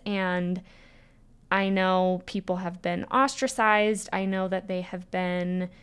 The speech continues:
really pressured into coming back to church or really pushed on why they've left, and people have argued with them. And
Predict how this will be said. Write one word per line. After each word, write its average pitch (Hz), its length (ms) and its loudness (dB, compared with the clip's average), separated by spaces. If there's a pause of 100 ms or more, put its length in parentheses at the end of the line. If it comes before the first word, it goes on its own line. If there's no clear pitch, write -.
(1000)
really 202 380 2
pressured 226 760 4
into 185 640 -2
coming 180 320 -4
back 269 320 6
to 247 80 -4
church 214 400 -2
or 190 80 0
really 185 240 -2
pushed - 580 0
on 185 260 0
why 247 200 6
they've 220 240 0
left, 190 400 0
and 180 420 -2 (120)
people 190 320 -6
have 196 100 -2
argued 240 400 4
with 196 160 -4
them. 180 480 -2
And 180 540 -2